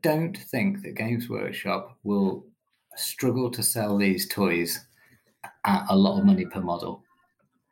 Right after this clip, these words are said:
And if you look at, you know, these, have you seen the War Games Atlantic, um, figures that you can get?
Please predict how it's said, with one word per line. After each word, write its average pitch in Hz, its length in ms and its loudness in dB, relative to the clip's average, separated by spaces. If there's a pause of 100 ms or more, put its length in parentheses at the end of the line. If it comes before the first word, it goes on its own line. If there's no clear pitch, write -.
(640)
And 101 440 6
if 117 160 0
you 123 80 4
look 123 220 2
at, 101 280 -2 (280)
you 131 140 0
know, 107 60 2
these, 95 300 0 (140)
have 139 120 -2
you 143 80 2
seen 139 200 2
the 131 60 2
War 123 200 4
Games 113 280 0
Atlantic, - 600 -2 (260)
um, - 540 -8 (240)
figures 90 440 -4 (100)
that 90 100 -6
you 85 140 -8
can 95 120 -6
get? - 300 -6